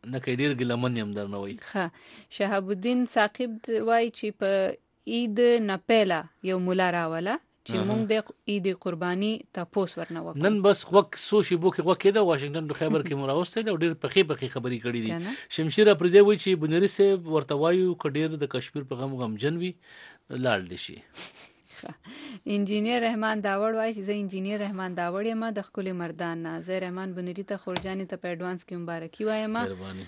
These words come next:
Speaker 2: او دا ټپه درته ډالۍ کومه.
Speaker 1: هم.
Speaker 2: اختر د جینو مبارک شه. اه، وړکي د بل وطن مارغان دي، لاړ به شي نه.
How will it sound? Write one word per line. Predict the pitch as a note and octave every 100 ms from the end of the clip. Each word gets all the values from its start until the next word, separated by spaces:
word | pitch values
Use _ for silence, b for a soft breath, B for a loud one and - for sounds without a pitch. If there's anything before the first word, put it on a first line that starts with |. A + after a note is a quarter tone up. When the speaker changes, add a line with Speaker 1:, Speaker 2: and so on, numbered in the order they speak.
| -
Speaker 2:
او | F#3 F3+ F3+
دا | F3+ F#3+ G3+ G3+ -
ټپه | F3 G3
درته | F3+ F3+ E3+ F#3 G3
ډالۍ | G3 F3+ E3+ E3 -
کومه. | F#3 E3+ D#3+ D3 _ G#2+
Speaker 1:
هم. | F2+ D#2
Speaker 2:
اختر | F3+ - - G#3 G#3+
د | G3+
جینو | F#3+ G3 G#3 F#3+
مبارک | F3 E3 F#3 A#3
شه. | - D4 - b b b b b b -
اه، | G3 G3 F#3+ G3+
وړکي | G#3+ A#3 A#3 A#3+ A#3
د | G3
بل | F#3+ G3+ A#3+
وطن | A3+ G#3+ A#3 A3+
مارغان | G#3+ F#3+ F#3 G#3+ A3
دي، | G#3+
لاړ | G3 F3+ E3+
به | D#3
شي | - D#3+
نه. | D3